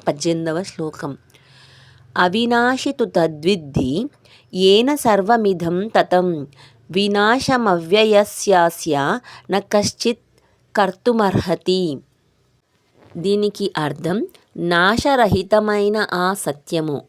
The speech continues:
అంటే పరమాత్మ తత్వము, "జగత్తునందు అంతటను వ్యాపించి ఉన్నదని తెలుసుకొనుము. శాశ్వతమైన దానినెవ్వరునూ నశింపజేయజాలరు."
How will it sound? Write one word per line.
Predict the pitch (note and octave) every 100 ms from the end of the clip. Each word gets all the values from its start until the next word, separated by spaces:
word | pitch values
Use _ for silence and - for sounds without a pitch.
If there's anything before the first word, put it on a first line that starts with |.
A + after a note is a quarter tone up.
| -
అంటే | F3+ G#3+
పరమాత్మ | A3+ E3 C#3+ E3 F#3 G3+ - G#3+
తత్వము, | - D3 _ F#3 F#3 E3 - - - -
"జగత్తునందు | D#3+ F3+ F3 G3 - B3 A#3 A3 G#3+ G#3+
అంతటను | E3+ E3+ F3+ G3+ G3+ G3+ A3+
వ్యాపించి | A#3+ G3 F3 F3+ F3 - F3
ఉన్నదని | D#3+ D#3 D3+ D3+ F3
తెలుసుకొనుము. | G3+ F#3 F3+ - E3+ D#3 C#3+ C3+ _ _ _
శాశ్వతమైన | - A3 F3+ F#3 G#3 F#3+ F#3+ F#3 F3+ F#3
దానినెవ్వరునూ | E3 D3 D3+ F3 D#3 C#3 D3+ D#3 D#3+ D#3+ D#3+ - _
నశింపజేయజాలరు." | F3 D#3+ - F#3+ F#3+ G#3 F3+ E3 E3+ E3 D3 C#3+ C#3+ C#3